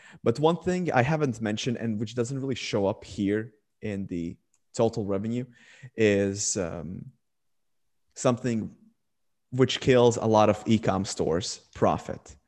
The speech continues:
It's chargebacks and refunds. And what we focus as well in email marketing is making sure people don't feel buyer's remorse after placing an order, or, you know, for fellas that are doing drop shipping,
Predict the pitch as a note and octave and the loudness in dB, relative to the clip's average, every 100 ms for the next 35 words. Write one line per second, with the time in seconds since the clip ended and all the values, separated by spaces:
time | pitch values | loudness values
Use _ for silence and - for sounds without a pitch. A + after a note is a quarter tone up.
0 | _ _ _ _ - F#2 - - - B2 | _ _ _ _ -4 -2 -2 -2 4 6
1 | A#2+ G#2+ G#2+ F#2+ - - - - G2 G2 | 6 6 4 4 0 -10 -12 -4 0 4
2 | G2+ G2+ - G1+ - - - _ _ _ | 2 2 -4 -14 -16 -20 -20 _ _ _
3 | _ _ _ _ _ A#2+ A#2 A#2 A2+ B2+ | _ _ _ _ _ 0 0 0 -2 0
4 | C#3+ D#3 D3+ C#3+ B2+ A2+ A2 G#2+ A2 G#2 | 2 4 4 6 4 2 2 2 2 0
5 | - - - G#2 G#2+ A2 F2+ G#2+ B2+ C3+ | -6 -18 -2 4 6 6 4 6 6 6
6 | - F2+ D#2+ - - - - F#2 F2 E2+ | 2 -2 -2 -8 -18 -12 -4 0 0 -2
7 | - - A#2+ B2 B2+ A2+ A#2+ A2 A#2+ A#2 | -6 2 4 4 4 4 4 4 4 4
8 | A#2 A2+ A2 - A2 G#2+ G#2 G#2 A2+ A2+ | 4 4 2 4 4 4 6 6 8 6
9 | A2 G#2 G2+ G#2+ - - G#2 - G2 - | 4 0 2 2 0 -2 -2 0 -4 0
10 | A2 G#2+ - A2 G2 F#2+ G2+ G2+ A#2+ B2+ | 4 4 2 -2 -4 -2 0 0 -2 -6
11 | - - - _ - A2 G#2 G#2 G2+ G2+ | -10 -20 -20 _ 2 6 8 8 8 6
12 | G2+ - - - F2+ E2+ - - _ _ | 2 -6 -12 -6 -4 -4 -6 -12 _ _
13 | - A2 G2+ - - - G#2 G#2+ A2 G#2 | 6 6 6 -2 -8 2 4 6 4 2
14 | F#2+ F2 D#2 G2+ A2+ A2+ - - B2+ C#3 | 2 -2 -6 0 2 2 -2 -2 -2 -2